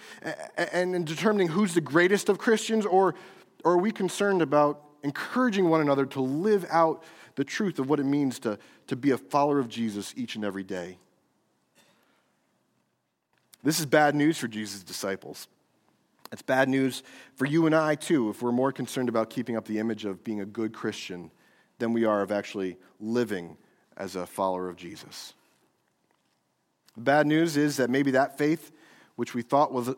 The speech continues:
was enough isn't enough. Like Jesus' disciples, we might be resting on our laurels a little bit. We might be sitting back saying, "I, I, I think I'm good. I've, I mean, I look at my life, I think it's, it's, it's in good order. I, I've tried hard, I've worked hard, I'm,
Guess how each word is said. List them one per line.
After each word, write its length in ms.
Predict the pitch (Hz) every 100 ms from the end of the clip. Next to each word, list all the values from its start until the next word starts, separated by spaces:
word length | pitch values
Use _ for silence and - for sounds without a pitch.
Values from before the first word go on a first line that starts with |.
| -
was 180 | 120 113
enough 300 | 127 151 -
isn't 220 | 117 113
enough. 440 | 107 98 87 - _ _ _ _ _ _ _ _ _ _ _ _ - -
Like 200 | 131 110
Jesus' 380 | 139 143 147
disciples, 440 | 135 127 151 147 135
we 140 | 160
might 200 | 170 160
be 140 | 139 120 - -
resting 480 | 127 175 202 - 196
on 80 | 190
our 140 | 175
laurels 360 | 165 165 135 110
a 20 |
little 100 | 120
bit. 140 | 117
We 80 | 127
might 180 | 175 170
be 80 | 156
sitting 240 | - 190
back 240 | 165 165 156
saying, 240 | 165 156
"I, 220 | 170 131 -
I, 120 | 143 147
I 60 |
think 200 | 147 220
I'm 60 | 220
good. 220 | 262 -
I've, 220 | 127 120 - - _
I 60 | 127
mean, 120 | 135
I 40 |
look 200 | 135 170
at 60 | 185
my 80 | 175
life, 200 | 190 190
I 20 |
think 160 | 156 170
it's, 200 | - -
it's, 280 | 131 - -
it's 200 | 139 -
in 120 | 127
good 180 | 127 156
order. 420 | 147 151 190 190 - - _ _ _ _ _ - -
I, 320 | 135 135 127
I've 80 | 123
tried 300 | - 151 147
hard, 240 | 147 160
I've 100 | 156
worked 200 | 123 135
hard, 260 | 139 139 160
I'm, 240 | 147 143